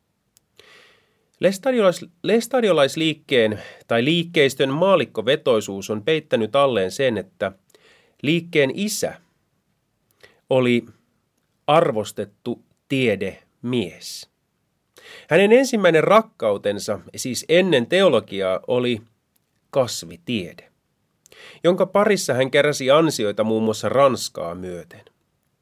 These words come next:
Lestadius teki uraa uurtavaa työtä kartoittamalla Ruotsin Lapin kasvistoa suurelle yleisölle. Hänen kuusituhatta viisisataa kuivattua kasvia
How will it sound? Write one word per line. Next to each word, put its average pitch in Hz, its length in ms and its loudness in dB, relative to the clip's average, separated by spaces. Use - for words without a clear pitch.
Lestadius 156 540 2
teki 160 220 -2
uraa 156 360 4
uurtavaa 107 460 2
työtä 113 420 0
kartoittamalla 117 800 2
Ruotsin 139 560 0
Lapin 127 360 0
kasvistoa 98 760 -2
suurelle 95 500 -4
yleisölle. - 760 -12
Hänen 151 420 4
kuusituhatta 135 840 -2
viisisataa 110 720 -4
kuivattua 117 600 -2
kasvia 101 600 -2